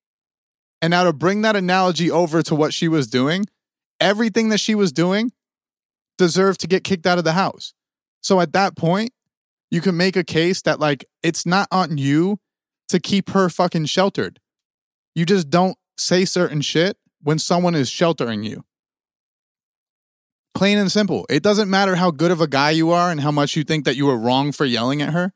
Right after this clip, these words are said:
You were a hundred percent in the right. And if you wanted to kick her out of your crib, she should have thought about that before she went and did what the fuck she was doing. So I don't think in any way you should feel bad about kicking her out of your crib. Even though you were nice enough to let her stay,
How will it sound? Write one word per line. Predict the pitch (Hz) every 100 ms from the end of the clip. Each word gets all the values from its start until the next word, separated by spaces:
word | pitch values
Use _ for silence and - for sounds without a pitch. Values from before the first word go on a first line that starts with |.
| _ _ _ _ _ -
You | 170
were | 208
a | 202
hundred | 180 202 202
percent | 196 - 202
in | 180
the | 165
right. | 190 196 - _ _ _ _
And | 175 185
if | 185
you | 190
wanted | 185 214
to | 220
kick | - 208
her | 190
out | 190
of | 180
your | 165
crib, | 170 185 262 _ _ _ _ _ _ _
she | - 208
should | 254
have | 240 190
thought | 202 214
about | 170 160 143
that | 151 147 -
before | 135 - 180 175
she | 185
went | 143 165 175 _ _ _
and | 156 143
did | 139 165
what | 143 156
the | 165
fuck | 170 143
she | 151
was | 139
doing. | 123 170 - _ _ _ _ _ _ _ _ _ _ _
So | - 170
I |
don't | 190 208
think | 214 185
in | -
any | 170 170
way | 151 156
you | 151
should | - 123
feel | 143 151
bad | 110 127 143 123 110 - _ _ _ _ _ _ _
about | 143 139 131
kicking | - 160 165
her | 147 131
out | 139
of | 139
your | 127
crib. | 117 160 127 98
Even | 113 135 165
though |
you | 170 151
were | 156
nice | 143 151 151
enough | 151 147
to | 143
let | 143
her | 127
stay, | - 123 135 180